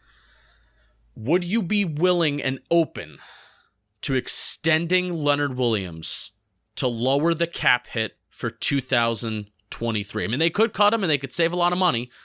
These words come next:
But then again, you're saying goodbye to a very good football player.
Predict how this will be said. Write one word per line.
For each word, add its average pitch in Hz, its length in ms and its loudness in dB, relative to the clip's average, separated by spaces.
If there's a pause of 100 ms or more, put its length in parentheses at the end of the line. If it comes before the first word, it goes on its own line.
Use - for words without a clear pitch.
(360)
But 147 80 -6
then 196 100 4
again, 320 160 2
you're 131 80 0
saying 208 320 2
goodbye 175 460 2
to 165 240 0
a 143 340 0
very 143 640 0
good 123 320 0
football 110 320 -4
player. - 340 -10